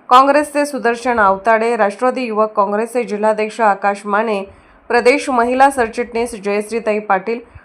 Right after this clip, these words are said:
प्रदेश संघटक सुवर्णा पाटील, शिवसेनेचे शंभू काटकर, नगरसेवक विष्णू माने, मिरज विधानसभा क्षेत्र महादेव दबडे, युवक कुपवाड अध्यक्ष दादासाहेब कोळेकर तसेच इतर अनेक राजकीय, सामाजिक, क्रीडा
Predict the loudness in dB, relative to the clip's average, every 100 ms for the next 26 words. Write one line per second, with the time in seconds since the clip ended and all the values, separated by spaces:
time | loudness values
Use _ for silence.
0 | -14 -2 2 2 2 0 2 2 0 -2
1 | -2 -2 0 0 0 -2 -2 -8 -6 -6
2 | -4 -2 -2 -2 -4 -4 -4 -4 -2 0
3 | 0 0 -4 -4 -12 -20 _ 0 4 2
4 | 4 4 4 2 -6 -6 -4 -2 0 -2
5 | -2 -4 -4 -2 -4 -4 -2 0 0 0
6 | 0 -2 -6 -6 -4 -2 -2 -4 -6 -4
7 | -4 -2 -4 -4 -14 -20 -20 _ -4 4
8 | 4 4 -2 4 6 6 2 -2 -2 -2
9 | 0 2 0 -2 -4 -4 -4 -2 0 -2
10 | 0 -2 -2 -4 -6 -2 0 0 -2 0
11 | 0 0 -6 -4 -2 -2 0 -2 -2 -4
12 | -6 -4 -2 2 2